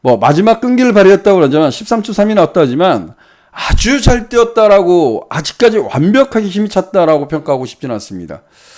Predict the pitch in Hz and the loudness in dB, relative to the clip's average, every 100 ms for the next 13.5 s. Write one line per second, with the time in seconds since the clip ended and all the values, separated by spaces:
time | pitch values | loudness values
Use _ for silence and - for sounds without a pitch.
0 | - - - _ 185 214 190 180 233 202 | -20 -20 -20 _ -2 0 -2 0 0 0
1 | 226 220 214 208 208 202 196 226 156 151 | -2 0 0 0 0 0 0 0 2 2
2 | 127 113 - _ - 294 285 254 240 220 | 2 -2 -10 _ -2 0 2 4 4 4
3 | 170 156 196 131 113 143 180 131 82 120 | 2 2 0 -2 -4 -4 -2 -2 -6 -18
4 | _ _ _ _ - 156 202 - 247 - | _ _ _ _ -4 0 0 -2 -10 -2
5 | 254 233 214 233 247 262 330 - 151 151 | 4 4 4 4 4 2 -4 -2 -2 -2
6 | - 220 240 170 170 202 143 - 147 123 | -4 -2 0 0 2 2 2 0 -4 -2
7 | 127 160 143 - _ 131 139 127 113 196 | 0 0 0 -6 _ -8 -4 -2 -2 -2
8 | 277 _ _ 117 123 131 - 147 - 135 | -8 _ _ -8 -6 -6 -6 -6 -6 -6
9 | 135 113 117 220 226 120 123 117 107 101 | -4 -2 -2 -6 -8 -6 -6 -4 -6 -10
10 | 98 90 90 _ _ _ _ _ _ _ | -12 -14 -14 _ _ _ _ _ _ _
11 | _ _ _ _ _ _ 123 147 156 139 | _ _ _ _ _ _ -4 -2 -2 -4
12 | 120 117 190 240 131 143 131 120 117 117 | -4 -6 -6 -8 -8 -6 -6 -6 -6 -6
13 | 117 101 117 247 | -6 -6 -4 -6